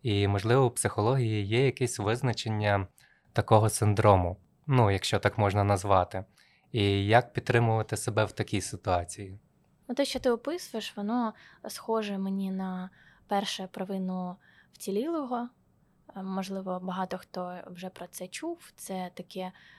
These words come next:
Speaker 2: відчуття, а, таке ніби знецінення своїх почуттів, а, у, коли я їх починаю порівнювати із кимось, кому гірше, а, кому складніше і таке інше. Ну, і це дійсно відбувається, коли людина,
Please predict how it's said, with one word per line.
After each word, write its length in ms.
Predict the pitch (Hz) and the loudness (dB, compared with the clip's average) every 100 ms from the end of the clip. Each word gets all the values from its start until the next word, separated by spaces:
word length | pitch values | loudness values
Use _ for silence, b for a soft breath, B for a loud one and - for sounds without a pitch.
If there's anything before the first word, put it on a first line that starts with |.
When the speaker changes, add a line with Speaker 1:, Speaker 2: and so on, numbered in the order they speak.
| B | B
Speaker 2:
відчуття, 680 | 180 190 - 208 - 311 339 - b b b | -8 -8 -8 -10 -6 -4 -4 -10 b b b
а, 440 | - 190 185 180 180 185 | -10 -6 -4 -4 -6 -12
таке 260 | - - 202 | -16 -8 -4
ніби 240 | 196 190 | -2 -2
знецінення 680 | 190 214 220 226 208 190 185 | 0 -2 -2 -2 -2 -2 -4
своїх 340 | - 190 196 | -6 -6 -6
почуттів, 680 | - 196 - 208 - 370 - B B B | -8 -12 -12 -12 -8 -8 -10 B B B
а, 240 | - 190 185 | -6 -2 -4
у, 180 | 214 - - | -6 -14 -10
коли 240 | - 220 240 | -2 0 0
я 100 | 202 | -2
їх 220 | 202 - | -4 -8
починаю 400 | 208 - 202 196 | -10 -6 -4 -4
порівнювати 720 | 196 233 262 214 196 - 185 | -4 0 0 0 -2 -4 -8
із 140 | 185 | -8
кимось, 400 | - 262 240 202 | -6 0 0 0
кому 500 | - 190 196 208 190 b b b | -6 -6 -4 -2 -4 b b b
гірше, 760 | 196 180 262 285 - 226 214 208 b b b b | -10 -8 -8 -8 -8 -6 -6 -8 b b b b
а, 300 | - 185 180 | -8 -6 -6
кому 260 | - 190 185 | -4 -4 -4
складніше 760 | - 190 190 247 269 254 202 | -6 -6 -2 -2 -2 -4 -10
і 60 | 185 | -14
таке 260 | - - | -16 -12
інше. 480 | 185 175 175 - 190 - b b b | -10 -10 -12 -14 -16 -20 b b b
Ну, 140 | 254 254 | -2 -2
і 60 | |
це 160 | - 208 | -2 -4
дійсно 280 | 202 220 202 | -6 -4 -6
відбувається, 520 | 185 190 208 220 - | -4 0 2 0 -4
коли 200 | - 185 | -6 -6
людина, 420 | 180 175 185 175 | -6 -6 -6 -6